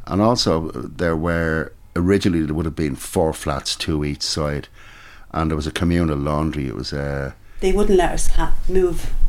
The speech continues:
Speaker 2: the sink because the other two people used that sink, even though there was two sinks in the laundry.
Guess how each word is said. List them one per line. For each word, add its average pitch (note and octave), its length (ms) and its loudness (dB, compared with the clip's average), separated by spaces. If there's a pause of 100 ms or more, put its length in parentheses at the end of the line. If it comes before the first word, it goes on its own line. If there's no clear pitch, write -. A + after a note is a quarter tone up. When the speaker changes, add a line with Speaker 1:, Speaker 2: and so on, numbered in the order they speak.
(600)
Speaker 2:
the - 80 6
sink E3+ 360 4
because D#3 300 -2
the E3+ 100 2
other E3+ 140 4
two - 240 4
people - 280 0
used D3+ 260 0
that D#3 160 -4
sink, D#3 340 -2 (340)
even D#3+ 220 4
though D3+ 120 2
there - 120 2
was - 120 0
two D#3 200 0
sinks D#3 320 -2
in D3+ 60 -6
the D3+ 100 -6
laundry. D#3 420 -4